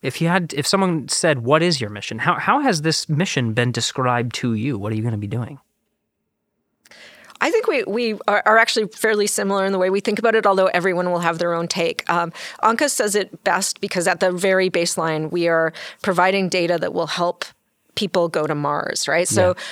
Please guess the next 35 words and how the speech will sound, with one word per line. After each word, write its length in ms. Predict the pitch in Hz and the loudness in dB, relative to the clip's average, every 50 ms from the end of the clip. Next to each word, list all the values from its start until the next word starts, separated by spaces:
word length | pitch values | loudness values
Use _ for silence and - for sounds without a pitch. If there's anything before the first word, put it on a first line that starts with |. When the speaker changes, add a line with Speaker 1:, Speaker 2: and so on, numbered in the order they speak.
| - - | -4 0
Speaker 2:
I'm 140 | - 208 233 | 0 2 2
a 40 | 247 | 2
scientist, 600 | - - 180 190 180 170 - 190 175 - - - - | 2 0 0 0 0 -2 -2 -2 -2 -4 -4 -4 -4
and 120 | 180 170 175 | -4 -2 -2
most 180 | 170 175 - - | -2 -2 -2 0
science 320 | 196 175 175 170 175 - | 0 0 0 0 -2 -2
happens 340 | - 165 160 - 175 165 - | -2 -2 -2 -2 -2 -2 -2
incrementally. 800 | 170 165 151 - 175 156 156 156 - - - - - - - - - | -2 -2 -2 -2 -2 -2 -2 -4 -4 -4 -4 -4 -4 -4 -6 -8 -6
You 200 | 185 180 170 170 | -4 -2 -2 0
add 340 | - 160 175 180 175 170 - | 2 4 4 4 2 0 -2
little 320 | 170 185 180 196 180 175 - _ _ | -2 -2 -2 -2 -4 -6 -10 _ _
building 340 | - 190 175 170 185 180 175 | 0 0 0 0 0 -2 0
blocks 280 | 170 160 151 156 - - | -2 -2 -2 -2 -4 -4
to 180 | - - 175 165 | -4 -4 -4 -2
the 80 | 170 | -2
science, 560 | 175 - 170 160 160 160 156 156 160 - - - | -2 -2 -2 -2 0 -2 -2 -4 -4 -4 -4 -2
and 180 | - 180 170 165 | -2 -2 -2 -2
hopefully 480 | 156 190 175 - - 185 180 175 170 | -2 -4 -4 -4 -2 -2 0 0 0
one 220 | 165 165 165 165 165 | 0 0 -2 -2 0
day 160 | 175 160 160 | 0 0 0
we 100 | 160 165 | -2 -2
get 200 | 156 160 151 - | -2 -4 -4 -4
to 120 | - 180 | -4 -6
a 40 | 160 | -4
big 180 | - 156 147 160 | -4 -4 -4 -4
answer. 400 | 147 156 147 - - 135 127 127 | -4 -4 -4 -4 -4 -4 -4 -4
And 160 | 117 151 185 | -2 -2 -2
if 80 | 175 | 0
you're 100 | 202 208 | 0 0
really 280 | 202 202 226 220 214 190 | 2 2 2 2 2 2
lucky 260 | 170 160 147 - 165 | 0 0 -2 -4 -4
in 100 | 143 143 | -4 -4
life, 220 | 139 139 151 - - | -4 -4 -6 -6 -6
you 80 | 151 | -4
get 220 | - 160 - - | -2 -2 -4 -4